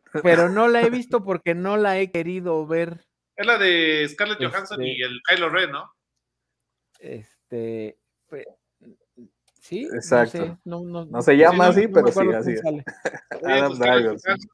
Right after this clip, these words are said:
Speaker 2: y él es el de Star
Speaker 3: Es,
Speaker 2: Wars,
Speaker 3: ajá.
Speaker 2: las nuevas, ¿no?
Speaker 1: Kylo Ren. <laughs> Ya
Speaker 3: Sí,
Speaker 1: sé.
Speaker 3: así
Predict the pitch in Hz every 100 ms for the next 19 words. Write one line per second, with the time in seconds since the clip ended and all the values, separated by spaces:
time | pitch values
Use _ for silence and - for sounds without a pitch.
0 | _ 165 170 175 156 127 120 117 110 160
1 | 151 156 131 110 110 143 131 110 - -
2 | _ _ _ _ _ - 185 175 156 131
3 | 117 180 - - - - - 202 170 196
4 | 185 - 208 - 202 - 185 165 160 -
5 | 208 208